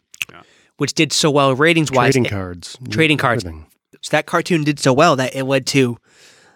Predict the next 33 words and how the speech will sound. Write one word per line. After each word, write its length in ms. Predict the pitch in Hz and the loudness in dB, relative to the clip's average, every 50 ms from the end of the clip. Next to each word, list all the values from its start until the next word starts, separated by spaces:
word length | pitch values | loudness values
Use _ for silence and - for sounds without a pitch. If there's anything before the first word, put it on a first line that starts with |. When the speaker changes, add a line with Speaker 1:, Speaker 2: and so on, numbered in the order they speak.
| _ _ _ _ | _ _ _ _
Speaker 2:
the 80 | - - | -10 -6
Spider-Man 560 | - - - - 175 175 170 143 131 120 117 | -6 -2 0 0 2 2 2 2 0 -2 -2
cartoon 340 | - - 120 120 - 127 120 | -4 -4 -4 -2 -2 -2 -2
series, 220 | 113 120 113 113 | -2 -4 -4 -4
which 140 | 123 120 127 | -6 -6 -6
was 100 | 135 135 | -6 -6
great, 320 | - - 135 123 117 117 | -6 -8 -8 -8 -8 -10
which 140 | - 131 - | -10 -10 -6
led 180 | 151 143 135 - | -4 -4 -4 -2
to 280 | - 135 131 127 127 - | -2 -2 0 -2 -2 0
other, 400 | - 170 180 185 170 147 127 123 - _ _ _ _ | 0 2 4 4 4 4 2 -2 -8 _ _ _ _
you 80 | 147 | -4
know, 160 | 127 120 120 - _ | -2 -2 -4 -6 _
um, 180 | - 143 131 127 - | -6 -6 -6 -4 -2
Iron 260 | 139 147 147 143 131 | 0 2 4 4 2
Man 220 | 131 123 123 123 | 2 0 -2 -4
and 80 | 123 117 | -6 -8
Hulk, 340 | - - 151 139 - _ - | 0 0 0 0 0 _ -8
Fantastic 420 | - 131 - 135 127 123 - - | -8 -6 -4 -4 -4 -4 -6 -8
Four. 280 | - - 151 139 127 107 | -4 0 0 0 0 0
Silver 240 | - - 190 175 170 | -2 -4 -2 -2 0
Surfer 260 | - - 226 - 175 | 0 0 2 2 2
got 120 | 139 131 | 2 2
a 20 | 131 | 0
cartoon 340 | - 135 131 123 131 123 | 0 -2 -2 -2 -2 -2
out 140 | 120 120 120 | -2 -2 -4
of 40 | 120 | -4
that. 220 | 127 131 127 - _ _ _ _ - - - - - - - - - - - - _ _ _ _ _ _ | -4 -6 -6 -8 _ _ _ _ -20 -20 -20 -20 -20 -20 -20 -20 -20 -20 -20 -20 _ _ _ _ _ _
Also 300 | - 151 151 143 - 170 | 2 2 2 2 2 2
then, 320 | 156 170 160 151 151 127 | 4 4 2 2 -2 -4
um, 380 | - 143 139 131 120 120 117 113 _ - | -2 0 0 0 0 -2 -8 -10 _ -6
Toy 240 | - - 208 226 | 0 2 2 4
Biz, 400 | 196 151 131 123 120 117 - - | 4 2 0 0 -2 -4 -8 -10